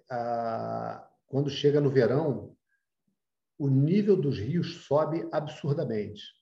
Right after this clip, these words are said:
Tem uma ideia, Frederico? Eu, eu tive, Frederico e todos, né? Que eu olhei pro Frederico, Frederico agora, eu falei, "Frederico, eu fui em mil novecentos e noventa, eu escalei o Aconcagua." E aí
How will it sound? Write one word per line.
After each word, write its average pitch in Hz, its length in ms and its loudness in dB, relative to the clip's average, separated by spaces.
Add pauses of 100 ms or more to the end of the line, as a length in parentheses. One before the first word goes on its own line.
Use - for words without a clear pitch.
(760)
Tem 139 100 2
uma 135 60 2
ideia, 139 260 2
Frederico? 107 720 -2
Eu, 123 220 -6
eu 117 120 -4
tive, 135 640 0
Frederico 180 420 -2
e - 60 -6
todos, 127 300 2
né? 143 140 0
Que 143 100 -4
eu 135 60 0
olhei 127 120 2
pro 131 120 -8
Frederico, 123 400 -2
Frederico 117 400 -4
agora, 127 160 -4
eu 123 80 -10
falei, 131 120 -4
"Frederico, 120 380 -2 (460)
eu 123 160 -2
fui 160 480 0
em 135 800 -2
mil 175 240 0
novecentos 135 800 -2
e 131 40 0
noventa, 123 540 -2
eu 113 40 -6
escalei 135 340 0
o - 20 4
Aconcagua." 135 680 -6 (1160)
E 123 80 0
aí 143 520 0